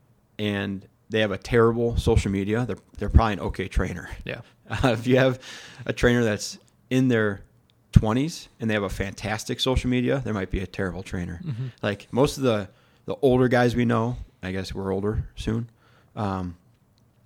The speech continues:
Speaker 1: really good trainers, terrible social media, terrible at selling themselves,
Speaker 2: Mm-hmm.
Speaker 1: uh, very little content that you can even follow or
Speaker 2: Yeah.
Speaker 1: make out. But if you go train with them in person or see what they do, you're like, "Oh, you're really good at this."
Speaker 2: Yeah.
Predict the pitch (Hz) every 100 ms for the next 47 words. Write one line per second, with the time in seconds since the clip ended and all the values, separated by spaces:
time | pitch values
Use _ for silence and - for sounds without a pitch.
0 | - - 110 117 110 - 104 104 117 -
1 | - - 110 101 - 101 98 98 95 95
2 | 95 101 _ - 113 110 104 104 101 98
3 | 95 95 92 95 104 175 131 135 - -
4 | 101 92 98 117 120 110 101 101 - _
5 | - 110 101 110 101 101 98 107 101 98
6 | 92 101 101 104 104 95 95 - _ 147
7 | 127 - _ _ - 110 107 92 110 -
8 | - _ _ - 101 104 104 - 110 101
9 | - 104 98 92 - 113 - 98 95 -
10 | 104 95 95 95 101 90 87 - 101 98
11 | 101 87 117 92 - - - - 127